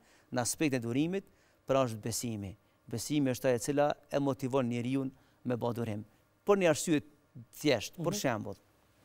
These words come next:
Speaker 1: kur e lexojmë Kuranin famëlart, shpesh herë Kurani të flet në mënyrë individuale, edhe thot për shembull, "O ti i sprovuar",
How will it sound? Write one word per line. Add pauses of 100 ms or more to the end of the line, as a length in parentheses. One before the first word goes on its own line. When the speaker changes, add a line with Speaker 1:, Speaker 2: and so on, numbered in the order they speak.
(920)
Speaker 1:
kur
e
lexojmë
Kuranin
famëlart, (540)
shpesh
herë (380)
Kurani
të
flet
në
mënyrë
individuale, (680)
edhe
thot
për
shembull,
"O
ti
i
sprovuar",